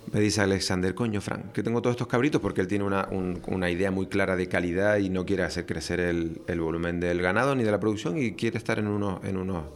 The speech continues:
en unos límites, ¿no? Y, y todos los años tiene que, bueno, tiene que hacer la paridera y luego tiene que matar los cabritos. Y no había, no había quien le comprara y no tenía salida. Y dijimos, "Vamos a inventar algo".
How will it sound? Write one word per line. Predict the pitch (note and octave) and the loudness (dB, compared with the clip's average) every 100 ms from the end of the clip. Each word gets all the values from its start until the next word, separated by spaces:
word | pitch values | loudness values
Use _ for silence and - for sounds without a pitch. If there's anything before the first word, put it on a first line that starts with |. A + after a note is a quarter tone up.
| - | -6
en | G2+ | -4
unos | G2 F2+ | -2 -2
límites, | E2+ E2 F2 | -2 -4 -4
¿no? | A2 D3+ - - - - - - - - - | -6 -8 -12 -10 -8 -6 -8 -8 -12 -12 0
Y, | A#2 A#2 A2+ G#2+ G#2 G2 F#2 F2+ F2 | 4 6 6 6 4 4 2 0 -2
y | - | -2
todos | G2+ F#2+ | 0 0
los | F#2 | 2
años | G2+ | -2
tiene | - G#2 A2+ | -2 -2 0
que, | B2+ - - | -2 -4 -4
bueno, | F#2 - | -4 -4
tiene | F2+ E2+ | -4 -4
que | E2 | -2
hacer | - F2+ F2+ | -2 0 0
la | F#2 F2+ | 0 0
paridera | F#2 F#2+ G#2+ B2+ | 0 0 0 0
y | |
luego | A2 F#2 | 0 0
tiene | F#2 F2+ | -2 -2
que | |
matar | F2+ F2+ | -2 -2
los | F2+ F2+ | -2 -2
cabritos. | F2+ F#2+ F#2 | -2 -2 -2
Y | G#2 | -2
no | G2+ G2+ | 0 2
había, | G2+ A2 G#2+ - - - - - - - | 2 2 0 -6 -16 -16 -16 -16 -12 -2
no | G#2 | 2
había | G2+ G#2 | 4 4
quien | G#2+ G#2 | 2 2
le | G#2 | 2
comprara | G#2 F#2+ G#2 G#2 A2 | 0 0 0 0 2
y | A2 | 0
no | G#2 | 0
tenía | G#2+ A2 A2 G#2+ | 0 2 2 0
salida. | G#2 G2+ G2+ F#2+ - - | 0 0 0 -2 -2 -4
Y | F#2 F2 E2 | -2 -2 -2
dijimos, | F2 F2+ D2 | -2 -2 -2
"Vamos | E2 F2+ | -2 0
a | F#2 | 0
inventar | F2 D2+ D#2 | 0 -2 -2
algo". | C#2+ | -2